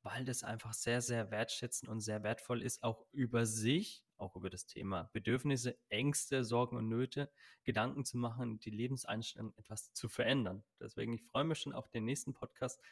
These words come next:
mit der Anke. In diesem Sinne, Bastian, ich danke dir für deine wertvolle Zeit, vor allem den wertvollen Tipps und den wertvollen Ansätzen von heute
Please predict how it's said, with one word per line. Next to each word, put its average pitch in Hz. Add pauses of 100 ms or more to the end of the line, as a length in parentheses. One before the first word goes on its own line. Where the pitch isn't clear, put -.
(240)
mit 110
der -
Anke. 110 (360)
In 117
diesem 147
Sinne, 139 (260)
Bastian, 139
ich 120
danke 139
dir 131
für -
deine 107
wertvolle 110
Zeit, 117
vor 107
allem 107
den 101
wertvollen 123
Tipps -
und 117
den 110
wertvollen 110
Ansätzen 127
von 107
heute 113